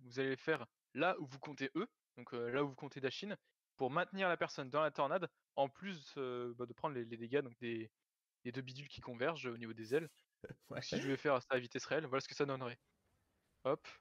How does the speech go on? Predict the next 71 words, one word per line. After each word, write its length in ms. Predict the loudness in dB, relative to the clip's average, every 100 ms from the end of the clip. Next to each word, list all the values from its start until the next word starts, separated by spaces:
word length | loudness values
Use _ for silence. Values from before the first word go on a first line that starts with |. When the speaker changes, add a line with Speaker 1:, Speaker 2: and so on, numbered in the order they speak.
| -10
Speaker 1:
vous 80 | -2
mettez 240 | 0 2
votre 240 | 2 4 4
tot 100 | 4
en 60 |
dernier, 240 | 2 2 0
pour 80 | -2
le 40 |
coup, 160 | 0 0
étonnamment 420 | 0 -2 -2 -4
de, 120 | -4
de 120 | -6
mettre 160 | -6 -6
en 60 | -6
premier. 300 | -4 -4 -6 _ -16
Speaker 2:
Ah, 160 | -10 -8
c'est 80 |
Speaker 1:
Et 20 | -2
Speaker 2:
ça, 120 | 4
Speaker 1:
là, 80 | 4
Speaker 2:
ouais. 40 | 4
Speaker 1:
bah, 60 |
vous 80 | 4
voyez 140 | 4 2
que 100 | 0
j'ai 100 | -4
déjà 160 | -2
mis 120 | -2 -2
trois 200 | 0 0
mille 160 | 0
dégâts. 260 | 0 4 4 2 _ _ _ _ _ _ _ _ _
Speaker 2:
C'est 60 | -14
Speaker 1:
Donc, 100 | -4
Speaker 2:
ça, 60 | 0
ouais. 60 |
Speaker 1:
euh, 1000 | 2 2 0 -2 -4 -4 -6 -8 -10 -4 2
là, 100 | 2
face, 320 | 2 -2 -8
face 280 | -2 0 4
à 80 | 4
un 100 | 6
carry 380 | 4 2 0
ou 160 | 2 4
à 60 | 4
un 60 |
fighter, 380 | 4 0 2 2 2 -4 _ _ _ _ _ _ -12
c'est 400 | -12 -8 0 4
un 40 |
one-shot 280 | 4 2 -2
qui 140 | -2
est 40 | -2
généralement 360 | 2 2 0
proposé 480 | -4 -8 -6 -2 -2
une 200 | -2 -6
fois 140 | -6 -6
que 100 | -6
vous 80 | -4
avez 80 | 6
fait 100 | 12
Speaker 2:
Ouais, 80 | 12
Speaker 1:
votre 40 | 12
Speaker 2:
c'est 60 |
Speaker 1:
combo. 60 | 10
Speaker 2:
ça, 120 | 12
parce 160 | 12 10
que 300 | 8 8 8
sachant 280 | 4 2 2
qu'en 140 | 2
plus, 220 | 2 4
avec, 180 | 6 6
euh, 580 | 6 6 6 4 2 0